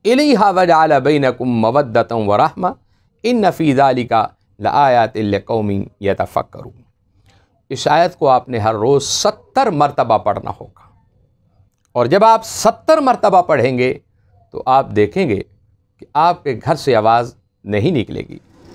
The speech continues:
हमेशा इस घर से ज़िक्र इलाही की आवाज़ आएगी या दरूद व सलाम की आवाज़ आएगी।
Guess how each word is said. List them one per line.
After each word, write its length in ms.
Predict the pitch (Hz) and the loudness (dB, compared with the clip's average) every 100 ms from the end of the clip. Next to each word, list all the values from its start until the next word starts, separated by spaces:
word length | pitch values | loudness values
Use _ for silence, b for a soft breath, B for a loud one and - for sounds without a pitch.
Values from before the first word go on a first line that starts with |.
| B | B
हमेशा 400 | - 185 226 - | -4 0 0 0
इस 180 | 170 - | -2 -2
घर 120 | 117 117 | -4 -2
से 200 | 117 98 | -2 -2
ज़िक्र 260 | 113 139 131 | -2 -2 -2
इलाही 440 | 92 110 143 214 | -2 0 0 -2
की 180 | - 143 | -4 0
आवाज़ 300 | 107 98 104 | 0 -2 -4
आएगी 340 | - 82 - - _ _ _ | -8 -8 -16 -20 _ _ _
या 180 | 110 139 | 0 0
दरूद 320 | 120 131 151 123 | 2 0 2 -2
व 60 | |
सलाम 360 | 107 104 107 113 | -2 -2 -2 -4
की 160 | - - | -10 -12
आवाज़ 340 | - - - | -10 -14 -16
आएगी। 340 | - _ 131 | -20 _ -20